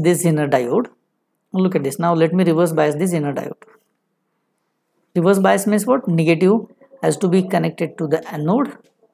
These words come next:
and positive has to be connected to the cathode. In this scenario, if I increase this reverse voltage, then what will happen?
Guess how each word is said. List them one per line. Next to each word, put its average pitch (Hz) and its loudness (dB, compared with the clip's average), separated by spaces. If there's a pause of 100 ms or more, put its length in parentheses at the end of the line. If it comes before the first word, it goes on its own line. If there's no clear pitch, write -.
(340)
and 151 -10
positive 196 0
has 165 0
to 160 -6
be 190 -4
connected 147 -8
to 147 -6
the 294 -4 (460)
cathode. - -12 (840)
In 202 4
this 226 8
scenario, 151 2
if 202 4
I 190 4
increase 185 0
this 202 -2 (920)
reverse 196 6
voltage, 151 0
then 196 4
what 202 4
will 233 2
happen? 247 2